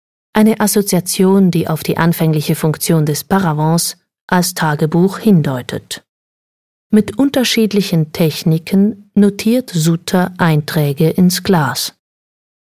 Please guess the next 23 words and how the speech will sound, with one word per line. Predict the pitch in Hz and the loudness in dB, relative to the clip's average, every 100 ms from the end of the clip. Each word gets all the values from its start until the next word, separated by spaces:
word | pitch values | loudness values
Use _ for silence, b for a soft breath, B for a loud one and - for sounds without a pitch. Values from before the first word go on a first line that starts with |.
| _ - | _ -10
Später | - - 151 147 156 156 | -6 0 0 0 0 0
betrachtet | 156 - 165 151 180 156 | -2 -2 -2 0 -2 -2
der | 160 | -2
Künstler | 156 - 170 - 165 | -2 0 0 0 -2
die | 160 151 | 0 0
Scheiben | 165 156 160 160 | 0 0 2 0
als | 160 - | -2 -4
Testflächen | - 180 180 - 175 160 - 160 | -2 -2 -2 -4 -2 -2 -2 -2
für | - 156 | -2 -4
Erkundungen | 160 - 190 180 175 175 185 196 _ _ _ _ | -4 0 4 4 6 4 4 2 _ _ _ _
im | - 233 | -2 0
Zusammenhang | 240 190 160 160 156 170 | 2 2 2 2 2 2
mit | 175 180 | 2 0
architektonischen | 170 - 196 196 - 151 147 147 185 | -2 -2 -2 -2 -2 0 0 2 0
Fragen. | - 175 127 - 127 - _ _ _ _ _ _ _ _ _ _ _ | 0 0 0 -2 -8 -10 _ _ _ _ _ _ _ _ _ _ _
Das | 226 220 - | 0 0 0
Glas | 202 208 277 - - | 0 2 0 -2 -2
als | 220 196 - | 0 0 -2
Bildträger | - 214 202 - - 165 147 147 165 165 - _ | 0 0 0 -4 -8 -6 -4 -2 -2 -2 -6 _
ermöglicht | 208 202 214 254 262 254 - - | 2 6 6 4 0 -4 -4 0
eine | 180 180 | 2 0
traditionelle | - 165 160 - 165 160 175 | -2 -2 -2 0 0 2 0
Darstellungsweise | 185 180 175 170 151 156 - 170 165 165 175 | 0 0 0 -2 0 0 0 2 2 2 2